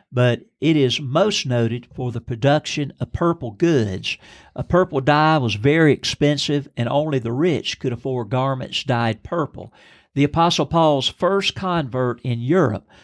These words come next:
was a woman from Thyatira who was living in Philippi selling purple cloth, and her name was Lydia. Now, some people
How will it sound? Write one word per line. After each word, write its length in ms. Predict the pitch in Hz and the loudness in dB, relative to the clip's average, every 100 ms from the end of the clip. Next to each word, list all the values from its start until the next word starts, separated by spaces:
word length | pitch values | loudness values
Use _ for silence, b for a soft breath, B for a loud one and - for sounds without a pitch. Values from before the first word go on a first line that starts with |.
| b | b
was 240 | - 131 120 | -2 0 2
a 60 | |
woman 440 | 113 110 151 156 156 | 0 2 2 2 -4
from 220 | - 110 | -6 -8
Thyatira 880 | 139 131 139 135 135 120 104 101 110 b b - | -2 0 0 0 0 0 -2 -6 -12 b b 0
who 120 | 151 | 2
was 180 | 127 135 | 2 2
living 360 | 139 156 156 | 2 0 -2
in 100 | 131 | -4
Philippi 880 | 110 - 254 135 - 117 113 113 127 b b | -6 2 2 2 0 2 2 0 -4 b b
selling 460 | - - 156 135 117 | -8 2 2 2 -2
purple 360 | 127 135 135 131 | -2 -2 -2 -10
cloth, 440 | - 131 113 107 | -2 0 -2 -4
and 100 | 117 | -8
her 160 | 180 240 | -6 -4
name 240 | 151 139 | -2 -2
was 160 | 127 120 | -2 -2
Lydia. 640 | 165 269 185 98 104 - b b b | 2 2 0 -4 -10 -20 b b b
Now, 80 | 147 | -2
some 340 | - 240 285 | 0 2 2
people 640 | 202 175 147 - 139 170 | 2 2 0 -8 -8 -10